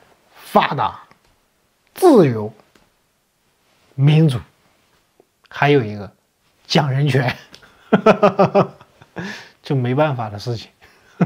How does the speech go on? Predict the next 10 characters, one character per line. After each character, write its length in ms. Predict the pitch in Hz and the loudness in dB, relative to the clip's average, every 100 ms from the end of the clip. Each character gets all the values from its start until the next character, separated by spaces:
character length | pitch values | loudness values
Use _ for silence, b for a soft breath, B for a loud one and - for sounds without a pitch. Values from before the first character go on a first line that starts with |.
| - - | -4 -2
<laughs> 220 | 170 185 - _ _ _ _ _ _ - _ - 151 208 233 226 208 - | 0 0 -6 _ _ _ _ _ _ -20 _ -16 -12 -8 -8 -10 -16 -8
好 180 | 151 | -2
吧， 180 | 147 151 | 2 2
我 160 | 139 131 | 0 0
就 120 | 143 | 0
讲 200 | 135 127 | 0 -4
这 100 | 120 | -4
么 140 | 127 | -6
多 180 | 123 123 | -4 -6
了。 200 | 110 104 | -8 -12